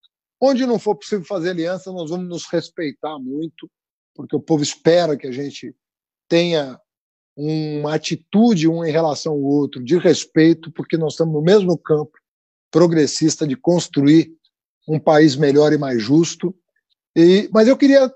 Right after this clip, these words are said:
que você desse alguns dados biográficos teus, para que eu e que as pessoas que estejam nos assistindo possam te conhecer melhor,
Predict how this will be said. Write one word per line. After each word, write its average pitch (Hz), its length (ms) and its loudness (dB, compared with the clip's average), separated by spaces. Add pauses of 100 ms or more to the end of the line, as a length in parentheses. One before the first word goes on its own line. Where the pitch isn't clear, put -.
(100)
que - 80 -10
você 226 280 2
desse 202 280 -2
alguns 208 520 -6 (120)
dados 180 300 -2
biográficos 180 920 -2
teus, 156 440 -6 (540)
para 170 140 0
que 185 160 -4
eu 226 400 4 (120)
e 175 80 -20
que - 100 -10
as 175 80 -8
pessoas 190 420 -12
que - 120 -12
estejam 175 400 -6
nos 160 180 -6
assistindo 185 580 -2
possam 214 440 -2
te - 100 -16
conhecer 226 380 2
melhor, 151 360 0